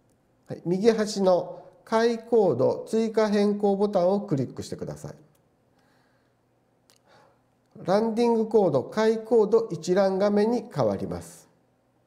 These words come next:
では、登録された解コードを選択してください。えー、その、えー、解コードの、えー、右横に変更ボタンがありますので、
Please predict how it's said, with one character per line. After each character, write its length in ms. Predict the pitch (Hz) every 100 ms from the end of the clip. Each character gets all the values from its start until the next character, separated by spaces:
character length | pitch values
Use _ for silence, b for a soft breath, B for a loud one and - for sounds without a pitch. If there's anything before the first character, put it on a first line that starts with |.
| _ b b b b b b b b
で 80 | 202
は、 120 | 170 - -
登 320 | 247 247 254
録 260 | 254 254 254
さ 160 | 262
れ 160 | 214 170
た 420 | - 165 - - - _ -
解 280 | 233 233
コ 240 | 233 240 226
ー 40 |
ド 200 | 233 240
を 40 | 151
選 260 | 160 143
択 240 | 113 107 110
し 100 | -
て 100 | -
く 140 | -
だ 160 | 87 -
さ 160 | -
い。 60 | - _ _ _ _ b b b b b b b b -
え 140 | 143
ー、 180 | 139 -
そ 160 | - 208
の、 260 | 226 226 -
え 160 | 175 175
ー、 80 |
解 320 | 170 226 226 220
コ 300 | - 226 208
ー 40 |
ド 120 | 180
の、 380 | 185 220 - -
え 200 | 131 135
ー、 40 | 135
右 300 | 156 175 208
横 280 | 202 202 185
に 360 | 190 175 - - - _ _
変 280 | 202 220 220
更 180 | 233
ボ 100 | 220
タ 160 | 226 202
ン 60 | 160
が 100 | 143
あ 60 |
り 100 | 131
ま 160 | 139 139
す 120 | 139
の 80 | 139
で、 340 | 156 - -